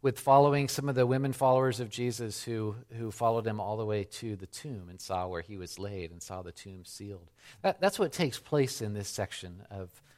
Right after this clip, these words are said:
of Mark, uh, fifteen, which is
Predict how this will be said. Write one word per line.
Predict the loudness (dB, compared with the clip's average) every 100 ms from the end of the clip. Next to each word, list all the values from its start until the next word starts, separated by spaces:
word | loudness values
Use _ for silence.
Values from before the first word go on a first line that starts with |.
| _ -4
of | -4 0
Mark, | -2 -2 -8 _ _ _ _ -2
uh, |
fifteen, | -2 -2 -6 -6 -6 -4 -6 -8 -18 -2
which | 0 2 6
is | 6 6